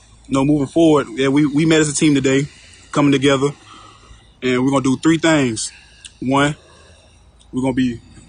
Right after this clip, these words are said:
everybody on the team is gonna be registered voters going forward, that we're gonna have our say-so on this next election. I encourage everybody,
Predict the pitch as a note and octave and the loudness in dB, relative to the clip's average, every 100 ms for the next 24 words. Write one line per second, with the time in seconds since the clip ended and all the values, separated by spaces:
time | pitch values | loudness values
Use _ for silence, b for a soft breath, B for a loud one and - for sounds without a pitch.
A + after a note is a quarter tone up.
0 | - C#3 C#3 C#3 C#3+ C3 D3+ C#3+ C#3 C3+ | -4 -2 0 0 0 0 0 0 0 0
1 | C3 B2+ C#3+ C3+ C3 C#3 D3+ C#3 C#3 C3+ | 0 2 0 0 0 2 2 0 0 -2
2 | B2 D3 D3+ C#3+ C3 C3+ C3 C3 B2+ B2 | -2 0 0 0 -2 0 0 0 -2 -2
3 | - C#3+ - C3+ C3+ C3 C3+ C#3 C3+ C#3+ | 0 0 0 0 0 0 0 -2 0 0
4 | C#3 C3+ C#3 B2 - F3+ E3 - D#3+ D3+ | 0 -2 -2 -2 0 2 2 2 0 0
5 | D3 D#3+ C#3+ A2+ | 2 2 0 -4